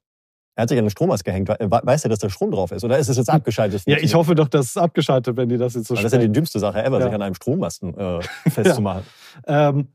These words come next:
Speaker 2: woher wissen wir, dass es ein Aktivist ist und kein Saboteur? Er hat ein Selfie gepostet auf, auf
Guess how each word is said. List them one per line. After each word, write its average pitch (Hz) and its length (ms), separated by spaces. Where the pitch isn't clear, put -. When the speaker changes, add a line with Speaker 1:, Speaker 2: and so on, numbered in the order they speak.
Speaker 2:
woher 220 280
wissen 240 280
wir, 233 120
dass 196 200
es - 40
ein 196 80
Aktivist 175 520
ist 247 200
und 175 220
kein 170 180
Saboteur? 160 540
Er 156 140
hat 175 180
ein 131 340
Selfie 233 420
gepostet 147 600
auf, 143 220
auf - 260